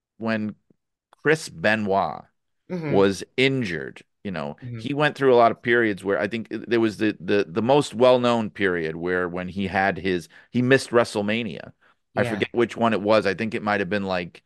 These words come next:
Speaker 1: nineteen or eighteen.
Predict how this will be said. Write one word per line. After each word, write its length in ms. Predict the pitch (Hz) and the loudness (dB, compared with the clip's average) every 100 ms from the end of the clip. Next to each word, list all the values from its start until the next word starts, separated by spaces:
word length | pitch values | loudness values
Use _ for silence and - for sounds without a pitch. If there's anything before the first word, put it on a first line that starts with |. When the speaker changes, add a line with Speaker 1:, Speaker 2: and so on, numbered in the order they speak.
| _ _ _ _ - | _ _ _ _ -14
Speaker 1:
nineteen 1040 | 85 87 95 104 110 - 110 110 110 107 | -8 -2 0 0 -2 -6 -6 -4 -2 -4
or 220 | 98 85 - | -4 -6 -8
eighteen. 760 | 107 110 - - 107 104 104 104 | -8 -10 -10 -8 -4 -4 -4 -8